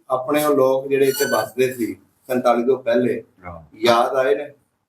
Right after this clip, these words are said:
Speaker 2: ਹਾਂ, ਤੁਹਾਨੂੰ ਦੱਸਿਆ ਨਾ ਅੱਗੇ।
Speaker 1: ਯਾਦ ਆਉਂਦੇ ਰਹੇ ਨੇ, ਮੈਂ ਕਿਹਾ।
Speaker 2: ਹਾਂ।
Speaker 1: ਤੇ ਆਪਣੇ ਰਿਸ਼ਤੇਦਾਰਾਂ ਨਾਲ ਅਗਰ ਤੁਹਾਡਾ ਰਾਬਤਾ ਕਰਵਾ ਦਈਏ,
Speaker 2: ਹੂੰ।
Speaker 1: ਗੱਲ ਕਰੋਗੇ ਉਹਨਾਂ ਦੇ ਨਾਲ?
Speaker 2: ਕਰਾਂਗੇ।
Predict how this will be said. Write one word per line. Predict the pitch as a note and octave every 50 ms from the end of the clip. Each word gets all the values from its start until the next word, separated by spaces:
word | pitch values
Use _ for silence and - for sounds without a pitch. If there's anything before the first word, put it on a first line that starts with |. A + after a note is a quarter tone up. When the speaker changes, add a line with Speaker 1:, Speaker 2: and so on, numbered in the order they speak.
| _ _ _ _ _ _ _ _ _ _ _ _ _ _ _ _ _ _ _ _ _ _ _ _ _ _ _ _ _ _ -
Speaker 2:
ਹਾਂ, | A#2+ B2
ਤੁਹਾਨੂੰ | A#2 - A#2+ A#2 A2+ A2+
ਦੱਸਿਆ | C#3+ D#3 C#3 B2+ G#2 F2+
ਨਾ | F2+ G#2+ - G2
ਅੱਗੇ। | F#2 F2+ F#2+ G2 - _ _ _ _ _ _ A2
Speaker 1:
ਯਾਦ | A#2 B2 B2+ C#3 C#3+
ਆਉਂਦੇ | C#3+ C#3 C#3 D3 D#3+
ਰਹੇ | E3 D#3+ E3
ਨੇ, | D#3+
ਮੈਂ | D#3+ D3+ C#3+ D3
ਕਿਹਾ। | C#3+ C#3 - - - _ _ -
Speaker 2:
ਹਾਂ। | - D#3 E2 F2 F2+ F#2+ - _ _ _ _ _ _ _ _ _ _ _ _ _ _ _ _ _ _ _ _ _ _ _ _ _ _ _ _ _ _ _ _ _ _ _ _ _ _ _ _ _ _ _ _ _ _ _ _ _ _ -
Speaker 1:
ਤੇ | C#3
ਆਪਣੇ | C3+ B2+ - - C#3+ D3 D3
ਰਿਸ਼ਤੇਦਾਰਾਂ | C#3+ C#3 - - - - C3 C3+ C#3+ C#3+
ਨਾਲ | C#3+ D3 C#3
ਅਗਰ | C#3+ C#3+ C#3
ਤੁਹਾਡਾ | D3 C#3 B2 A#2+ B2
ਰਾਬਤਾ | B2+ C3 A#2+ G#2+ - A#2+ A#2+
ਕਰਵਾ | - C#3+ C3 B2 A#2 A2+
ਦਈਏ, | - A2+ A#2 A#2+ A#2+ A2 - - _ _ _ _ F2
Speaker 2:
ਹੂੰ। | E2+ D#2+ C#2+ - _ _ _ _ _ _ _ _ _ _ _ _ _ _
Speaker 1:
ਗੱਲ | A#2 A#2+ B2 B2+ B2
ਕਰੋਗੇ | C3+ C3+ D3 D3 D3+
ਉਹਨਾਂ | D3 C#3+ C#3+ C#3
ਦੇ | C3+ C3
ਨਾਲ? | B2 A#2 G#2+ G#2 - - -
Speaker 2:
ਕਰਾਂਗੇ। | - F2+ E2+ F2 F2 E2+ E2+ F2